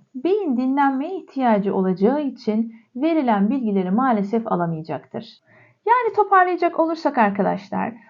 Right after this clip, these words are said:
burada eğitim alacağınız kurum ya da kuruluştan eğitim içeriğini öğreniyorsunuz, eğitmenlerinin yetkinliğini sorguluyorsunuz.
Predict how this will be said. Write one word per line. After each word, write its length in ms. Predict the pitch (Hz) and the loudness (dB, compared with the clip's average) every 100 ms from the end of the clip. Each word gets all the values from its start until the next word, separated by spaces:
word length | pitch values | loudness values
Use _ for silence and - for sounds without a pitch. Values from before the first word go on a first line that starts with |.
| _ - | _ 0
burada 300 | 480 440 349 | 2 4 4
eğitim 420 | 359 330 320 440 | 2 -2 -4 -4
alacağınız 680 | 381 294 262 214 202 226 - | -2 0 0 2 2 -2 -4
kurum 380 | 320 330 359 294 | 0 0 0 -2
ya 120 | 202 | 0
da 140 | 196 | 0
kuruluştan 680 | - 311 285 - - 208 233 | -2 -2 -2 -4 -4 -4 -4
eğitim 400 | 320 320 403 392 | -6 -6 -6 -8
içeriğini 520 | 285 - 247 202 165 | -10 -6 -2 -2 -4
öğreniyorsunuz, 1040 | - 254 285 320 330 320 320 311 320 - - _ - _ - | -4 -4 -2 -4 -6 -8 -6 -6 -6 -10 -20 _ -20 _ -6
eğitmenlerinin 960 | 240 269 - 311 311 311 302 311 302 | -4 -4 -2 0 0 -2 -4 -4 0
yetkinliğini 680 | 214 196 - 214 196 185 220 | 2 2 0 0 2 2 0
sorguluyorsunuz. 1300 | - 302 294 294 294 294 294 302 294 311 - - | 0 0 0 -2 -4 -6 -6 -6 -6 -6 -12 -20